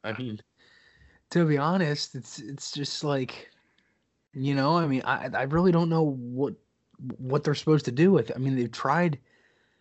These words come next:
to me, I think they've done everything that they, they should. I mean, it's just, yeah, I mean, okay, o-, okay, so going in the beginning, you know, they didn't shoot much, started to shoot more, it started to come in games five and six and, and even tonight, and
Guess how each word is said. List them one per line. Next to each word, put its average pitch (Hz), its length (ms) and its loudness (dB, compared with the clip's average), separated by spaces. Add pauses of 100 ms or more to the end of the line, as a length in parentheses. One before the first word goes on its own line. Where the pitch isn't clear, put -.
(200)
to 135 100 -2
me, 180 240 8
I 156 40 6
think 135 180 -2
they've 135 180 2
done 143 180 4
everything 143 440 2
that 110 180 -2
they, 104 240 -4 (280)
they 107 180 -2
should. 127 480 2
I 117 60 0
mean, 107 220 -4
it's 107 160 -6
just, - 280 -8 (800)
yeah, 156 400 -2
I 123 60 0
mean, 120 300 0
okay, 120 380 2 (160)
o-, 123 300 -6
okay, 117 300 0
so 127 160 0
going 127 220 2
in 127 100 0
the 127 80 0
beginning, 127 400 0
you 120 100 0
know, 110 100 0
they 117 100 2
didn't 113 180 0
shoot 131 200 0
much, 113 440 -2
started 113 300 0
to 110 60 2
shoot 117 260 0
more, 110 320 2
it 123 100 0
started 113 320 0
to 123 60 -4
come 127 280 0
in 131 80 0
games 120 300 -2
five 123 400 0
and 135 120 -4
six - 440 -4
and, 110 100 -4 (380)
and 123 100 -4
even 135 180 2
tonight, 147 520 2
and 123 180 -2